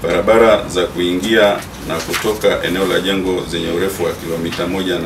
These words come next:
nukta nane, ujenzi wa uzio wa usalama, ujenzi wa mifumo ya maji ya mvua na maji taka, ujenzi wa tenki la kuhifadhia maji lenye ujazo wa lita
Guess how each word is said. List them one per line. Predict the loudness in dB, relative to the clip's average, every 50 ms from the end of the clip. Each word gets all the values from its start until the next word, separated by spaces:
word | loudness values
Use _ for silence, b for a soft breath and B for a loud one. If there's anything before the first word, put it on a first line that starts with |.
| -6 -8 -8 -8 -8
nukta | -8 -8 -6 -6 -4
nane, | 0 2 2 2 2 0 -2 -4 -10 -14 -14 -14 -14 -14 -14 -14 -16 -16 -14 -12 -10 -4
ujenzi | 2 4 6 6 6 6 4
wa | 4 4 4
uzio | 4 2 2 2 2 4
wa | 4 2
usalama, | 2 2 2 4 6 6 6 6 6 4 2 2 -2 -8 -14 -14 -16 -16 -16 -16 -16 -16 -16 -16 -14 -10 -6 -4 -2
ujenzi | 2 6 8 8 8 8 4 2
wa | 2 2
mifumo | 2 0 0 -2 0 0 2 2 2 2 2
ya | 2 2
maji | 4 4 4 2 2 0 0 -2 -2 -4 -8 -6 -4
ya | -2 -2 -2
mvua | -2 -2 0 2 2 2
na | 2 2 0
maji | 0 -2 -4 -4 -4
taka, | 2 4 4 4 4 4 2 4 4 4 2 -4 -12 -16 -16 -16 -16 -16 -16 -16 -18 -18 -18 -16 -16 -12 -6 -4
ujenzi | -4 0 4 6 6 8 8 6 4 4 6 6
wa | 6 6 6
tenki | 4 4 2 2 2 2 0 2
la | 4 4 4
kuhifadhia | 4 2 0 4 6 6 6 8 8 4 6
maji | 6 6 6 6 4 4
lenye | 2 2 2 2 2
ujazo | 0 2 2 2 2 2 4 2
wa | 2 2 0 -2 -4 -6 -6 -4
lita | -2 -2 -2 -2 0 2 6 6 6 6 6